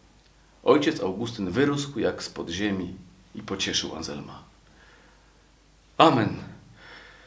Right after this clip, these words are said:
Cały czas, gdy byłem uwięziony przy płonącym ołtarzu, modliłem się do Matki Boskiej Pocieszenia, aby uratowała mnie od śmierci, opowiadał roztrzęsiony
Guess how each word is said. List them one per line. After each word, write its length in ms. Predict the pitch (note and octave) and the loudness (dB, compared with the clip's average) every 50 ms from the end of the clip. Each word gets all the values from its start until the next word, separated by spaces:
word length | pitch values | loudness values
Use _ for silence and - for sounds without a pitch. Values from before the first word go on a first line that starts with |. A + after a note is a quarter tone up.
| - - - - - - - | -20 -20 -20 -20 -20 -10 2
Cały 260 | - C#3 B2 B2 B2+ | 6 8 8 8 6
czas, 200 | - D3 A2 G2+ | 2 0 -2 -2
gdy 180 | G2+ G2 A2+ | -2 -4 -4
byłem 300 | A2+ A#2+ B2 A#2 A2 A#2 | -2 2 4 4 4 4
uwięziony 560 | - G#2+ A2 G#2+ G#2 G2+ A2 A2 G#2+ G#2+ G2+ G2+ G2+ - - - | 2 4 4 4 6 6 4 4 4 4 2 0 -4 -8 -8 -6
przy 220 | - - A2+ G2+ | -4 -2 -2 -2
płonącym 480 | - - G2 G2 A2 A2 G#2+ G#2+ G#2+ A2 | 0 0 0 2 2 2 0 0 0 0
ołtarzu, 380 | G2 F#2 - G#2+ G#2 G2+ G2+ | 0 0 0 0 0 0 -2
modliłem 480 | F#2 F#2+ F#2+ F#2 G#2 G#2+ G#2+ G2+ G2+ G2+ | -4 -4 -6 -6 -2 0 2 2 2 0
się 120 | - G#2+ | -4 -6
do 220 | F2+ F#2+ F#2+ F#2+ F#2 | -4 -4 -6 -4 -4
Matki 400 | G2+ G2+ A2+ A2 A2 - - A2+ | 0 0 0 0 0 -2 -6 -4
Boskiej 360 | G2 G#2 G2 - - - G2+ | -2 -2 -2 -2 -4 -6 -6
Pocieszenia, 680 | G2+ G2+ G2+ G2+ A2 G2 - - G#2+ G2+ F2 E2+ D#2+ - - - - - - - - - - - - - - - - - - | -4 -4 -4 -4 -2 -2 0 0 0 0 -2 -2 -6 -10 -14 -18 -20 -20 -20 -20 -20 -20 -20 -20 -20 -20 -20 -20 -20 -20 -6
aby 200 | - G#2+ F#2 G2 | -6 -4 -4 -4
uratowała 640 | F2+ - G#2+ G#2+ G#2+ G2+ - A#2 F#2 G2+ G2 F#2 F#2 | -6 -4 0 0 0 0 0 -2 0 2 2 2 2
mnie 140 | F#2 F#2 F2+ | 2 0 -2
od 100 | F2+ - | -2 -2
śmierci, 580 | - - G#2 G#2 G#2 G#2 G#2 - - - - - - - - - _ _ _ _ _ _ _ _ _ _ | -2 -2 0 0 0 0 -2 -4 -6 -8 -10 -14 -20 -20 -20 -20 _ _ _ _ _ _ _ _ _ _
opowiadał 640 | - - - D2+ D2+ E2 - - D2+ C#2+ C#2+ C#2 C#2+ | -12 -6 -4 -4 -2 -2 -2 0 0 -2 -2 -2 -4
roztrzęsiony 680 | C#2+ C#2+ - - - - D#2 C#2 - - C2 C2+ C2 | -6 -6 -6 -4 -4 -4 -6 -6 -6 -6 -6 -6 -6